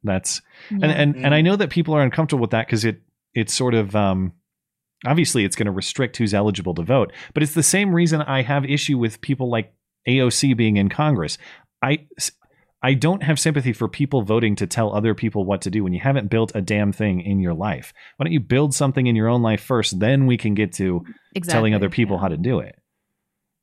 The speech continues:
Speaker 3: Okay, I agree. I think, honestly, like I said, it's a privilege, so it should be almost as restrictive as possible on who can
Speaker 1: Hmm.
Speaker 3: vote.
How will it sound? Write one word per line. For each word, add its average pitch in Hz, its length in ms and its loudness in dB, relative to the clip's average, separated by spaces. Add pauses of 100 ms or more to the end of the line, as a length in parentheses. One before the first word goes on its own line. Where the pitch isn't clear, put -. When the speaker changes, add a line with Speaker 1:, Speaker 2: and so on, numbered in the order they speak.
Speaker 3:
Okay, 123 340 -8
I 214 180 4
agree. 156 340 2
I 131 120 0
think, 190 280 -6
honestly, 151 640 2
like 131 200 -2
I 131 80 2
said, 127 320 0
it's 120 140 -8
a 131 40 -8
privilege, 147 720 -4
so 131 220 2
it 127 140 -4
should 190 580 0
be 143 320 -2
almost 135 480 -4
as 127 160 -8
restrictive 123 560 -6
as 120 300 -4
possible - 600 -10
on 127 160 -16
who 123 160 -10
can 127 260 -14
Speaker 1:
Hmm. 110 80 0
Speaker 3:
vote. 85 320 -2